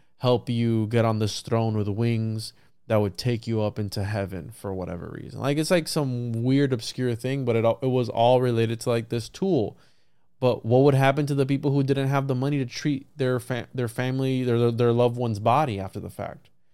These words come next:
Well, they just wouldn't ascend to the next dimension or whatever it is after they died. They would just be buried,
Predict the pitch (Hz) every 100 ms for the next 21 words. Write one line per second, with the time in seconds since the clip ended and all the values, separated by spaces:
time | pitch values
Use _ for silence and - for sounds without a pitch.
0 | _ _ - 226 254 226 - 170 175 165
1 | 139 135 131 - 117 113 110 101 101 -
2 | - 101 98 101 - 101 98 101 95 95
3 | 95 95 98 101 104 98 117 147 101 101
4 | 101 98 101 117 113 107 110 135